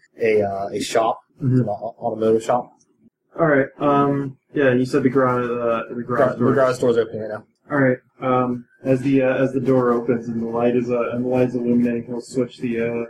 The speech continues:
Speaker 2: he's just standing in front of it. He'll switch the field from, uh, from noise deadening to, uh, deflection.
Speaker 1: Okay.
Speaker 2: Which makes this <laughs> crazy ass noise as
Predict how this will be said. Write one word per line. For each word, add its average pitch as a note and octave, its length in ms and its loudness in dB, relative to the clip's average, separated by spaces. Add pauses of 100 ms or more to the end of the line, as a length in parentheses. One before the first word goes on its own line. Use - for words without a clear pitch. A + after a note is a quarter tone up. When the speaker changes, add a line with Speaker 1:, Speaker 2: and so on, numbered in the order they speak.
(260)
Speaker 2:
he's A#3+ 120 -6
just - 140 0
standing B2 280 6
in - 60 -8
front A#2+ 180 0
of A2+ 80 2
it. A2 60 2
He'll A#2+ 100 2
switch C3+ 300 0
the C3 80 -2
field B2 320 4 (100)
from, A#2+ 240 -2
uh, G2+ 580 -8
from B2+ 180 0
noise B2 240 2
deadening A#2+ 460 -2 (100)
to, A2+ 280 -2
uh, G#2+ 120 -6
deflection. A2+ 640 -8 (540)
Speaker 1:
Okay. C3 320 4 (120)
Speaker 2:
Which C#3+ 180 4
makes D#3+ 320 4
this E3 240 2 (480)
<laughs> - 400 -20
crazy D3 760 0
ass - 300 -4
noise D3+ 960 0
as - 260 0